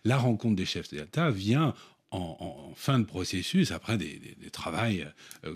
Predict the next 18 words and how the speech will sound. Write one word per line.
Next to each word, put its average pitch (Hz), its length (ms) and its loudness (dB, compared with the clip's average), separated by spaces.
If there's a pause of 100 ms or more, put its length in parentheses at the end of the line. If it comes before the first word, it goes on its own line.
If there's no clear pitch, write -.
quasi - 220 0
continus, 135 640 6
quasi 85 240 0
quotidiens, 110 640 0 (340)
au 127 160 8
niveau 120 400 6
des 98 180 -2
appareils 87 360 -10
diplomatiques, 82 600 -6
au - 40 -4
niveau 80 140 -10
des 85 200 4
diplomates 113 720 0
qui 104 220 0
entretiennent 92 440 -2
des 92 80 -2
relations, 82 680 -6
euh, 80 60 -8